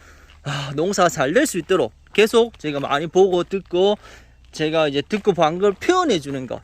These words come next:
이게 제 역할이다. 저는 이렇게 생각해요. 자, 아, 많은 사람들 만나지만, 근데 같이 가는 사람들은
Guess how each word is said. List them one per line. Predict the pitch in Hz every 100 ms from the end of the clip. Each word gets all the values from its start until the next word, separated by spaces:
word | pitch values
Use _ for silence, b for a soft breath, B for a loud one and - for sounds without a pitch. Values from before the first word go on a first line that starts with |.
| -
이게 | 143 156 214
제 | 160 135
역할이다. | 120 - 147 127 123 -
저는 | 120 135
이렇게 | 147 -
생각해요. | 131 131 135 127 117
자, | - 113 110 113 B B B B B B B B - - -
아, | 190 220 208 180 175
많은 | 156 202 370
사람들 | 359 349 262 175
만나지만, | 156 160 123 120 117 123 _ - _ _ - - b b b b
근데 | - 143 160 165 170 -
같이 | - 175 - 254
가는 | 208 196
사람들은 | 185 156 143 180 214